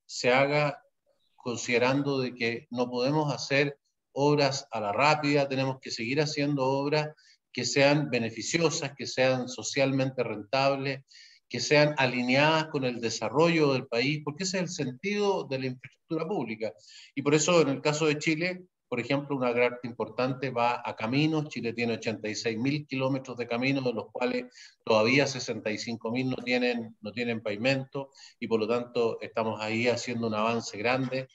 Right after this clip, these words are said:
Hay siete mil kilo-, siete mil kilómetros de caminos en esta materia. Estamos haciendo un avance en la, también en la adaptación al cambio climático. Chile es uno de los países más golpeados en esta materia,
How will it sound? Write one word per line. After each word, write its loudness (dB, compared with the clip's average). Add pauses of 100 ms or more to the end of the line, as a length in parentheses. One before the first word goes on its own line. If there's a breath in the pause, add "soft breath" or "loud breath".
(200 soft breath)
Hay -2
siete 0
mil 4
kilo-, -2 (460)
siete -6
mil 2 (440)
kilómetros 4
de -4
caminos 0
en 0
esta -4
materia. 0 (460 soft breath)
Estamos 6
haciendo 4
un 2
avance 2
en -4
la, -6
también 0
en 4
la 2
adaptación 0
al 0
cambio 0
climático. 0
Chile 0
es -6 (460 soft breath)
uno 0
de 2
los 0
países 0
más 0
golpeados 2
en 0
esta -4
materia, -2